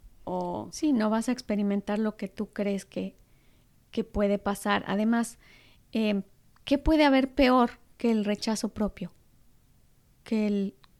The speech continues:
Speaker 2: que el autocastigo de decir, "Híjole, nada más". Em, en esto de la meditación me estaba acordando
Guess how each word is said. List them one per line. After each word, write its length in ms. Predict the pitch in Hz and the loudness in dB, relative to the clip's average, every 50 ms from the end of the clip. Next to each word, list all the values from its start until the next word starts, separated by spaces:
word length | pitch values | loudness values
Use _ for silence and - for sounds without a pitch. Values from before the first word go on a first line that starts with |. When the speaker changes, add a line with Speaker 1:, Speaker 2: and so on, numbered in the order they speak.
| _ _ - | _ _ -6
Speaker 2:
que 100 | - 220 | -2 0
el 100 | 220 214 | 2 2
autocastigo 880 | 208 208 - - 214 - - 202 196 - - - 233 226 202 196 208 | 2 2 0 -2 -4 -2 -2 -4 -4 -4 -4 -2 -2 0 0 0 2
de 220 | 202 196 196 196 190 | 2 2 2 2 2
decir, 340 | 196 196 190 - 214 208 202 | 0 0 -2 -2 -4 -2 0
"Híjole, 440 | 226 233 214 - - 208 196 196 202 | 0 -2 -2 -2 -4 -2 -2 0 0
nada 140 | 196 202 196 | 0 0 0
más". 180 | 202 202 202 - - - - - - - - - - - - | -2 -2 -4 -6 -10 -20 -20 -20 -20 -20 -20 -20 -16 -6 -2
Em, 200 | 233 240 233 - - - | 2 2 2 0 -2 -2
en 140 | - 233 262 | 0 2 2
esto 220 | 302 - - 403 | 2 2 2 4
de 60 | 320 | 4
la 100 | 269 233 | 4 4
meditación 640 | 214 208 208 208 202 - - 190 - - 214 220 226 | 2 0 0 -2 -4 -6 -8 -8 -6 -2 0 2 2
me 40 | 233 | 2
estaba 220 | 220 - - 214 220 | 0 -2 -4 -4 -4
acordando 560 | 220 - - 214 202 196 196 196 202 202 202 | -4 -4 -6 -4 -4 -2 -2 -2 -2 -2 -4